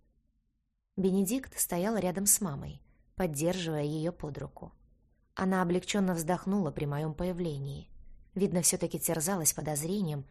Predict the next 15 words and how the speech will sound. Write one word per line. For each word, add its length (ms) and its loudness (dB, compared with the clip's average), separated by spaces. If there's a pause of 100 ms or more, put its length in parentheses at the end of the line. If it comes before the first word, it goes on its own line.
(140)
что 180 -2
я 100 2
могу 220 2
струсить 460 0
и 120 -6
сбежать. 600 -4 (720)
По 100 -2
выражению 560 2
лица 320 0
брата 440 -4 (320)
невозможно 540 0
было 200 0
понять 400 -2
его 160 -4
настроение. 800 -4